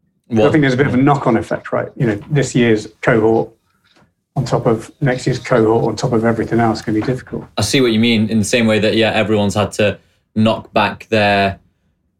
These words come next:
Speaker 1: uh, plans for a year. That, like you say, there'll be an entire year that missed getting onto the career ladder,
Speaker 2: Yeah,
Speaker 1: so
Speaker 2: I
Speaker 1: they'll
Speaker 2: think so,
Speaker 1: go
Speaker 2: yeah.
Speaker 1: next year, yeah.
Speaker 2: Yeah, and I think so. And I think, I mean, I think it's interesting. So I think, you know, if you look at people that are sort of doing in universities, I think they're asking themselves, "Is it worth it?"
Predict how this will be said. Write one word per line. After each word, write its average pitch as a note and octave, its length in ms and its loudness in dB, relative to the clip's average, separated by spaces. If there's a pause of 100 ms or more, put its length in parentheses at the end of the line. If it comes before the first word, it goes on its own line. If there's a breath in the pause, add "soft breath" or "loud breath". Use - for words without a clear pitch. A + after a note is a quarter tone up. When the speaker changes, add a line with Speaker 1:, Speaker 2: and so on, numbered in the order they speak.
Speaker 1:
uh, F#2+ 360 2
plans G#2+ 580 0
for G#2+ 220 0
a G2 60 2
year. F#2 480 0 (480)
That, - 260 -2
like G#2 140 2
you F#2+ 80 -2
say, A2 160 0
there'll G2 160 0
be G2+ 140 2
an G2 40 2
entire G2 400 0
year G2+ 320 2
that F2 160 -2
missed G2 500 -2
getting G2 280 -2
onto F2+ 160 0
the F#2+ 100 -6
career G2 320 2
ladder, F2+ 240 0
Speaker 2:
Yeah, - 80 2
Speaker 1:
so C4+ 60 4
Speaker 2:
I - 20 2
Speaker 1:
they'll F2+ 200 2
Speaker 2:
think - 80 -8
so, D3 80 4
Speaker 1:
go C3+ 100 6
Speaker 2:
yeah. E3 160 4
Speaker 1:
next A#2 200 -2
year, E2 140 -4
yeah. E2+ 220 -8 (480)
Speaker 2:
Yeah, A3 160 6
and G#3+ 100 2
I G#3+ 40 0
think B3+ 180 2
so. G3 100 4
And D#3+ 80 6
I E3+ 60 4
think, A3 400 2
I G3+ 40 6
mean, G#3 200 4
I G3 100 4
think G#3 160 2
it's D#3+ 100 2
interesting. E3+ 380 2
So C3 140 0
I - 20 -2
think, D#3+ 160 2
you D3+ 80 4
know, C3 60 2
if A#2+ 80 0
you B2+ 80 0
look C3+ 180 0
at A2+ 240 0 (760 soft breath)
people D3 240 2
that C3+ 100 4
are C#3+ 40 0
sort E3+ 160 0
of D3+ 60 -2
doing C#3+ 140 4
in C3 100 2
universities, C3+ 540 2
I G#2+ 80 0
think D#3 160 2
they're C3 120 2
asking C3 280 0
themselves, A2+ 500 2
"Is A2+ 120 0
it A2 100 0
worth C3+ 280 0
it?" - 160 -12